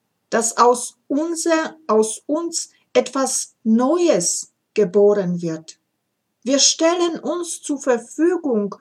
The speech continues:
wir stellen unseren Schoßraum, unsere Gebärmutter zur Verfügung.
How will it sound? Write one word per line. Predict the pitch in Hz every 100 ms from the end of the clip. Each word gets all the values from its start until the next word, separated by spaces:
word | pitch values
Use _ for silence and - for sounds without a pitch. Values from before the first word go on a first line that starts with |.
| _ _ _ _ _
wir | 220 262
stellen | - 302 311 294
unseren | - 285 294 277 277
Schoßraum, | 262 - 302 339 - 254 202 185
unsere | 220 240 262 247
Gebärmutter | 226 233 214 254 330 311 233 190 - 196 180 _ _ _
zur | 269 233
Verfügung. | 247 226 220 - 285 339 330 285 277